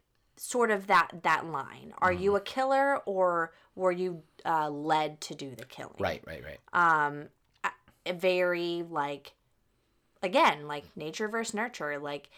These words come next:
Speaker 1: is this who you are, or is this who you were told to be?
Speaker 2: Mm-hmm.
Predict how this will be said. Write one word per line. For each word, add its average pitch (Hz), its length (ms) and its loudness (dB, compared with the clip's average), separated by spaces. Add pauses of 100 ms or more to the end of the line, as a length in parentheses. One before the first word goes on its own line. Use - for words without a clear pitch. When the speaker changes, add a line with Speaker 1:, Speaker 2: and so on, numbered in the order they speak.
(100)
Speaker 1:
is 170 160 -2
this 208 280 2
who 254 160 -4
you 233 300 -2
are, 151 600 2 (280)
or 202 240 4
is 185 240 -2
this 185 280 2
who 208 120 -4
you 170 220 -6
were 160 280 -6
told - 540 0
to - 140 -8
be? - 220 -12 (100)
Speaker 2:
Mm-hmm. 87 380 -12